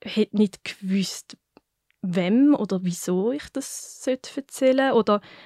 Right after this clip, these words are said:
ich hatte dann auch wie nicht gross,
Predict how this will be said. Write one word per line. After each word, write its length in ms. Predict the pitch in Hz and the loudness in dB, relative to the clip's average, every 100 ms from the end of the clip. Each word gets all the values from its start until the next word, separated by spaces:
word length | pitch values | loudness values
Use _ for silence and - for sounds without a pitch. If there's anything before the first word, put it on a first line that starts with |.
| - _ _ | -20 _ _
ich 140 | 220 - | -2 0
hatte 200 | 214 208 | 2 2
dann 40 | |
auch 120 | 196 | 2
wie 220 | 208 226 233 _ _ _ _ | 4 2 2 _ _ _ _
nicht 260 | - 214 - | -2 -2 0
gross, 540 | - 202 190 - - | 2 2 2 -6 -16